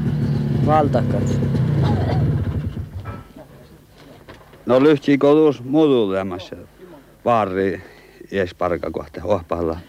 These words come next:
Speaker 2: patsoparku, ja se ei lyhtsi tää vuokki.
Speaker 1: No.
Speaker 2: Ottaa skuulla vuokki pahta.
Speaker 1: No joo, niin mun tien tietenkään. No, kalta juuri lyhtsi lämmässä tietenkin. Kalta alla porre homme.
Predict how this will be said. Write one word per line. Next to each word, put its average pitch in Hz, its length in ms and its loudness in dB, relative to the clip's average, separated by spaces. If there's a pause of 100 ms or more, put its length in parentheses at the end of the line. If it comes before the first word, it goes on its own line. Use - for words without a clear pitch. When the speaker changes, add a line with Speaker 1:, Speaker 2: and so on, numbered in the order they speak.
(420)
Speaker 2:
patsoparku, 87 640 0
ja 90 180 2
se 104 280 0
ei 135 180 4
lyhtsi 92 360 0
tää 85 240 0
vuokki. - 460 -4 (380)
Speaker 1:
No. 135 220 2
Speaker 2:
Ottaa 90 200 0
skuulla 87 360 -2
vuokki 80 360 -4
pahta. 78 340 -6 (720)
Speaker 1:
No 160 200 4
joo, 165 680 4
niin 139 120 -6
mun 143 220 -4
tien 147 220 -2
tietenkään. 127 680 -2 (560)
No, 127 60 -8
kalta 127 240 0
juuri 151 300 -2
lyhtsi 175 460 -2
lämmässä 143 400 -4
tietenkin. - 560 -12 (1300)
Kalta 139 320 2
alla 165 220 2
porre 139 340 0
homme. 98 380 -6